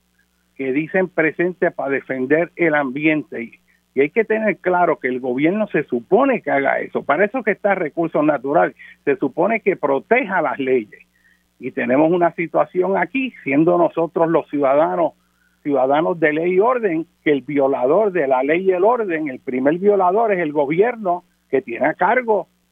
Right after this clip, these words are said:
el procurar el que se respete la ley y o-,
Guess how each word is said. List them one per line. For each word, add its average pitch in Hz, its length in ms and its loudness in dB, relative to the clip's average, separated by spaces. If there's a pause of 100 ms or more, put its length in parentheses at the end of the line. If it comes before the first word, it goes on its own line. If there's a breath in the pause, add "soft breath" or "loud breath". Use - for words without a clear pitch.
el 139 160 -2
procurar 143 680 0 (760)
el 147 180 -4
que 143 140 0
se 135 160 -2
respete 123 560 -2
la 214 120 2
ley 165 280 -2
y 160 40 2
o-, 131 140 2